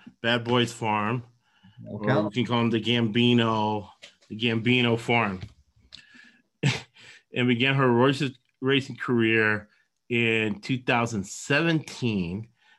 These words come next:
Speaker 1: when she was claimed by Tino Attard for sixteen thousand dollars.
Speaker 2: Sixteen thousand.
Speaker 1: She has since won graded races both in Canada and the United States over two million dollars. And the horse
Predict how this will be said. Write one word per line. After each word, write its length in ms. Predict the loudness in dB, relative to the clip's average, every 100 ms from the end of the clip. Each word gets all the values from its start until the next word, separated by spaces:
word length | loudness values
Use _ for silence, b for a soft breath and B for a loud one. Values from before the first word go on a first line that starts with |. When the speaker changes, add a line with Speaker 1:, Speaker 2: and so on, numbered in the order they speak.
| b
Speaker 1:
when 160 | -10 -6
she 180 | -4
was 120 | -4 -4
claimed 340 | -4 -2 0
by 240 | 0 -2 -6
Tino 560 | -16 -6 -4 -2 -2 -4
Attard 420 | -6 -6 -2 -2 -4
for 100 | -10
sixteen 640 | -10 -10 -10 -6 -6 -4
thousand 500 | -4 -4 -2 -4 -2
dollars. 680 | 0 0 -2 -10 -20 -20 _ _ _ _ _ _
Speaker 2:
Sixteen 140 | -18 -14 -10
thousand. 260 | -10 -12 -12
Speaker 1:
She 200 | -4 -2
has 160 | -2
since 400 | -2 -2 -2 -6
won 220 | -4 -2 0
graded 320 | 0 0 -2
races 480 | -2 -2 -2 -6 -6
both 280 | -4 -4
in 80 | -6
Canada 300 | -6 -4 -4
and 80 | -2
the 60 | -2
United 240 | -2 -4
States 240 | -8 -10 -4
over 420 | 0 2 2 0
two 300 | -2 -4 -2
million 280 | 0 0 -2
dollars. 520 | 0 2 2 0 -4 _ b b b b b -6
And 100 | -4
the 60 | 0
horse 380 | 0 -2 -4